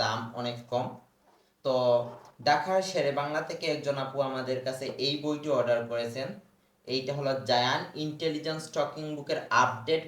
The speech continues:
ভার্সনটি। আগের যে শিক্ষা কোষের একটা ভার্সন ছিল, ওইটাতে ছিল মোট আঠারোটা পৃষ্ঠার, আর এখন যে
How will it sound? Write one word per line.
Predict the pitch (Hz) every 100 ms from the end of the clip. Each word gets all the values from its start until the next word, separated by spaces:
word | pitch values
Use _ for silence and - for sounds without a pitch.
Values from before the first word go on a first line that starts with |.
| 127
ভার্সনটি। | 101 - 98 - 127 - - _ _ _ _ _ - 139
আগের | 147 165 165
যে | 185 185 185 185
শিক্ষা | 151 - 160
কোষের | - - 160 151
একটা | 151 139
ভার্সন | 120 117 135 135
ছিল, | 131 123 127
ওইটাতে | 131 151 156 160
ছিল | 180 165
মোট | 165 - - 127
আঠারোটা | 127 160 151 143 135 -
পৃষ্ঠার, | 113 110 - 120 170 - - _ _ _ -
আর | 117 120
এখন | 120
যে | 139